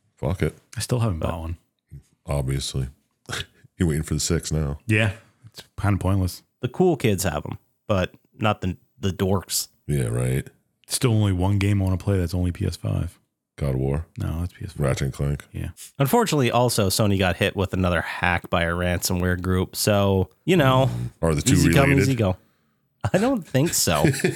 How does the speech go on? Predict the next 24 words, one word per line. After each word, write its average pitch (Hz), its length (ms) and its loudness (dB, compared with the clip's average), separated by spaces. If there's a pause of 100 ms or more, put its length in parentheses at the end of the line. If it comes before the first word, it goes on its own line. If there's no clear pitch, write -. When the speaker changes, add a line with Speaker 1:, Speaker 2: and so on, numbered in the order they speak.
(100)
Speaker 1:
<laughs> - 400 -8
Speaker 3:
but 120 200 2
now 170 380 2
I 95 100 2
do. 82 320 -4 (440)
Speaker 1:
Right. 87 380 0 (220)
Speaker 3:
Um, 95 340 0
yeah, 123 240 2
apparently 135 540 2
they 127 220 2
got 123 240 2
hacked 117 560 0 (140)
and 98 460 2
six - 300 -2
thousand 131 440 2
files 127 460 2
were 127 140 2
stolen. 135 480 2
They're 107 140 2
thinking 113 400 0
that 104 140 2
it's 98 220 -2
like, 95 300 0
uh, 87 240 2